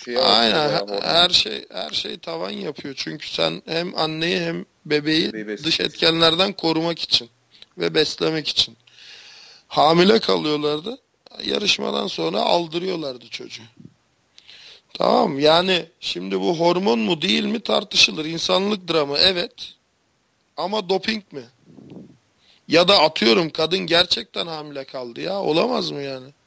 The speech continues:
Speaker 2: Kadın yani, insan. Sevgilisi var, evli, hamile kaldı yarışmadan önce. Kalmasın mı?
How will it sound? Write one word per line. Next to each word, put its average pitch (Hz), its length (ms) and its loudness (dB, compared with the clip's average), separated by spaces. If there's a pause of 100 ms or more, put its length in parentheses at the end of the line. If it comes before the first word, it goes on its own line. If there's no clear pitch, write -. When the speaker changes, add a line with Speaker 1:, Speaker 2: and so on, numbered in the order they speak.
(120)
Speaker 2:
Kadın 156 200 -4
yani, 226 400 -4
insan. 147 440 -4 (1200)
Sevgilisi 170 720 6
var, 127 160 0 (220)
evli, 156 500 -2
hamile 208 540 2
kaldı 233 320 -2
yarışmadan 156 600 -2
önce. 143 240 -6
Kalmasın 156 720 -2
mı? 123 80 -20